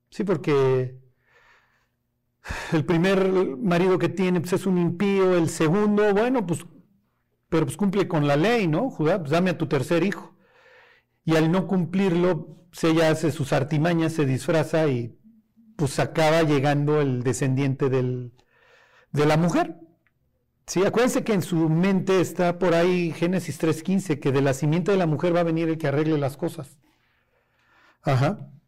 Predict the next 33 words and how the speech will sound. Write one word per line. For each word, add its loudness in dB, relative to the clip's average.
Y -2
entonces, -2
bueno, 0
pues -8
que 0
venga, 2
que -4
se -4
cumpla, 0
¿no? -8
Y -2
si 0
ustedes 0
se 0
fijan, -2
la 2
ley 2
del 2
levirato, 0
<clears throat> 0
o 2
de 2
que -2
el 0
cuñado 2
se -2
llegara 2
a 2
la, 0
a -2
la, 2
a -4
la, -2